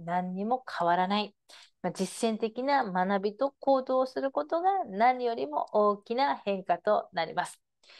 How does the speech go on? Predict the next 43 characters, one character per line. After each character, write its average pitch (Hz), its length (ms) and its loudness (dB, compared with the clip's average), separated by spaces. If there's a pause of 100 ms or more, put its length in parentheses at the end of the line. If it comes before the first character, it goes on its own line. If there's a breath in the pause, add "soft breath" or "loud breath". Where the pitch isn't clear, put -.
(160 loud breath)
こ 196 140 0
れ 196 100 2
は 214 380 2
イ 208 200 2
ン 208 120 0
プ 202 160 -4
ッ 202 140 0
ト 160 140 -4
し - 80 -8
た 156 140 -8
こ 156 160 -12
と 151 240 -12
と 156 200 -4 (260 loud breath)
ア 220 260 6
ウ 277 120 4
ト 381 140 6
プ 392 140 2
ッ 381 40 6 (140)
ト 208 80 -2
し - 140 -8
て - 160 -4
い - 60 -12
く。 - 220 -20
こ - 140 -4
れ 294 140 0
セ - 160 -12
ッ 453 100 4 (220)
ト 480 100 6
で 427 100 -2
や 403 140 0
ら 403 140 -2
な 403 80 -4 (100)
い 381 60 -8 (100)
と、 453 60 2 (480 loud breath)
こ 190 120 -2
れ 165 140 0
は 202 340 -2 (140)
つ - 140 -14
か 170 140 -2
め 160 140 -8
ま 151 140 -10
せ - 160 -12
ん。 - 60 -16